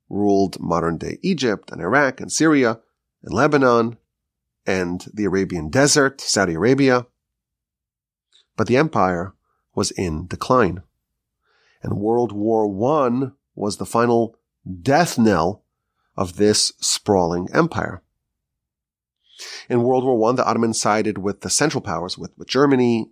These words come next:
and Austria-Hungary, against the Allies, Britain, France, Russia,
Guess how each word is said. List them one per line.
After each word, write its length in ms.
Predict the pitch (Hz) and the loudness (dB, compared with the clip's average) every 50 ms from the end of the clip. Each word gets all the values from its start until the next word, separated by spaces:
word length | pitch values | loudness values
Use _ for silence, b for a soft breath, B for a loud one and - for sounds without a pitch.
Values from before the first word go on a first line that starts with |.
| _ - | _ -14
and 140 | - - | -12 -8
Austria-Hungary, 960 | - 92 98 - - - 90 90 92 113 139 156 147 127 127 123 117 113 110 - _ _ _ _ _ _ _ _ _ _ _ _ _ _ _ _ _ _ _ _ _ _ _ _ _ _ _ _ _ _ _ _ _ _ _ _ _ _ _ _ | -6 -4 -4 -4 -6 -6 -6 -6 -2 -2 0 0 0 0 0 -2 -2 -4 -6 -10 _ _ _ _ _ _ _ _ _ _ _ _ _ _ _ _ _ _ _ _ _ _ _ _ _ _ _ _ _ _ _ _ _ _ _ _ _ _ _ _
against 440 | - 107 104 127 131 127 120 - - | -6 -2 0 0 0 0 0 -2 -2
the 120 | 117 117 127 | 0 0 2
Allies, 600 | 147 190 214 190 139 117 110 113 117 113 - - | 2 2 2 2 2 2 2 2 2 0 -2 -2
Britain, 400 | 90 120 127 - 120 113 104 98 | -2 -2 -2 0 -2 -4 -6 -6
France, 500 | - - 117 113 113 110 107 98 - - | -4 0 0 2 2 2 0 0 0 2
Russia, 500 | 104 110 110 - - 110 101 101 95 | 2 2 2 2 0 2 0 0 0